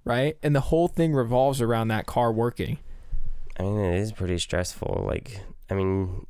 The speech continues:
Speaker 2: you always, I think, like, the reason, and I, like, me and my, like, friends have been talking about this, like, that help me out, like, that go to these events with me.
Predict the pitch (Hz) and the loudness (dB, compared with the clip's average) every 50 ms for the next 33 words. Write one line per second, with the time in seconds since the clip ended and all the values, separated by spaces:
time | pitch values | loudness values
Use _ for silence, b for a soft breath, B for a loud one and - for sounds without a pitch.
0 | - - - 110 117 113 107 107 113 120 113 - - - _ _ - - - - | -12 -6 -4 0 2 2 2 2 2 0 -2 -6 -8 -12 _ _ -20 -20 -12 -8
1 | - 104 107 - 143 143 - 151 143 135 107 - - - 110 107 104 104 107 107 | -4 -2 0 2 2 2 2 2 0 0 0 -2 -2 0 2 2 2 2 2 2
2 | 104 110 110 110 110 107 104 104 101 98 98 - - - - - 113 117 113 92 | 2 0 0 2 2 2 0 0 -2 -4 -6 -10 -12 -8 -4 -2 0 2 2 2
3 | 80 110 110 104 - 113 104 101 110 113 120 127 123 117 107 98 90 90 90 82 | 0 0 0 -2 -2 -2 -2 0 0 0 2 2 2 2 2 2 2 0 -2 -4
4 | - - - - - - - - - 95 92 95 98 95 101 92 87 92 90 - | -6 -12 -20 -20 -20 -20 -14 -4 -2 0 0 0 0 0 -2 -2 -2 -2 -2 0
5 | 87 82 82 82 90 87 87 90 87 - - 92 90 87 - - 87 85 80 - | -2 -2 -2 -2 -2 -2 -2 -2 -2 -2 -2 -2 -2 -2 -4 -4 -4 -4 -2 -4
6 | 82 - - 90 87 82 - 87 82 82 82 85 87 87 - - 87 85 - - | -4 -4 -2 -4 -4 -2 -2 -2 -2 -2 0 0 -2 -2 -2 -4 -4 -4 -4 -6
7 | 80 73 - 87 82 82 87 85 90 85 90 85 85 80 82 82 - 95 92 - | -6 -4 -4 -2 -2 -2 -2 -2 -2 -2 -2 -2 -2 -2 -2 -4 -4 -4 -4 -4
8 | 98 104 104 110 113 107 | -2 -2 -2 -2 -4 -6